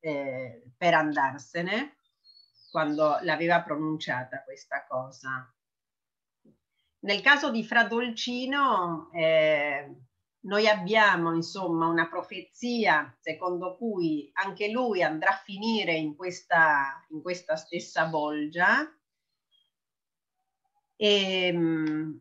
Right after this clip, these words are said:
la volontà di Maometto non sembra quella di voler evitare a Fra Dolcino la dannazione, bensì di ritardare il suo arrivo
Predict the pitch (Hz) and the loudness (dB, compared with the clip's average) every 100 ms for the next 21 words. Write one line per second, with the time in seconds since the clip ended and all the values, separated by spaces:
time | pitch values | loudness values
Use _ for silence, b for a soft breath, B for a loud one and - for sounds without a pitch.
0 | _ _ _ _ _ _ _ - 190 185 | _ _ _ _ _ _ _ -2 0 2
1 | 190 190 180 240 226 202 208 233 269 - | 2 2 4 4 6 4 4 2 0 0
2 | 254 233 185 190 185 190 - 262 254 240 | 0 2 2 0 -4 -4 -2 0 0 -2
3 | 202 180 175 202 196 196 190 170 170 180 | 0 0 0 -6 -10 -2 -2 -2 -4 -4
4 | 175 196 190 170 170 190 208 220 202 185 | -2 -4 -6 -6 -4 4 6 8 6 -2
5 | - 165 170 170 170 170 220 226 220 208 | 0 0 2 2 0 0 -2 0 0 0
6 | 180 160 170 165 165 165 160 160 - - | 0 0 0 0 2 2 2 0 -4 -10
7 | 175 170 156 160 190 240 302 254 180 180 | -4 -2 -2 -2 2 2 2 -2 -4 -4
8 | 175 233 220 214 202 202 202 196 202 214 | -6 -6 -4 -2 -4 0 2 2 4 6
9 | 226 240 247 262 269 190 180 170 208 196 | 8 8 6 0 0 -4 -8 -8 -4 2
10 | 180 170 196 202 180 208 208 220 - | 2 2 -6 -8 0 4 6 4 -2